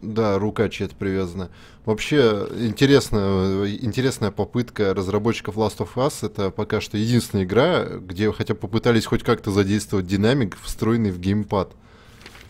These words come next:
Я уж молчу про, <laughs> про сенсор на геймпаде. Не, не, геймпад,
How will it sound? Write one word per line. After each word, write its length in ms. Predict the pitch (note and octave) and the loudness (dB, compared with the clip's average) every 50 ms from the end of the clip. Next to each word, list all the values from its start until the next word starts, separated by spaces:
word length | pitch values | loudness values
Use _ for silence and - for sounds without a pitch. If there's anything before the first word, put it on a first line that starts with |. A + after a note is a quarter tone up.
| - - - - - - - - - - | -20 -20 -20 -20 -20 -20 -20 -20 -16 -8
Я 160 | G#2 G2 G#2+ | -2 0 0
уж 160 | A2+ - - A2 | 0 0 0 0
молчу 320 | G#2 G#2 G2+ - - A2+ | 0 0 0 -2 -6 -8
про, 500 | F#2 - G2+ G2+ F#2+ F#2+ F#2+ F#2+ F#2+ F#2+ G2+ - - - - - - - - - - | -8 -4 -2 0 2 2 2 0 0 2 2 2 2 2 -4 -14 -18 -20 -18 -8 -4
<laughs> 140 | D3+ C3 - | -4 -4 2
про 160 | B2+ B2+ B2 | 4 4 4
сенсор 560 | - - - C3+ C#3+ D#3 D3+ - A#2+ G2+ G2+ | 4 4 6 6 6 6 6 4 0 0 2
на 100 | G2 G#2 G2+ | 0 0 0
геймпаде. 520 | F#2+ G#2+ A2 A2+ - - A#2+ G#2 F2+ F#2 | 2 2 0 2 4 4 2 2 2 -2
Не, 200 | G2 G#2+ A2 G#2 - - - - - - - - - | -6 -6 -8 -10 -12 -18 -20 -20 -20 -20 -20 -10 -2
не, 160 | C#3+ D3 B2 | 2 2 2
геймпад, 720 | G2+ G2 G2 A#2 C3 C3+ C3 A#2 - E3+ G3+ G3+ G#3 - | 2 2 0 0 0 0 0 0 2 2 2 2 0 -4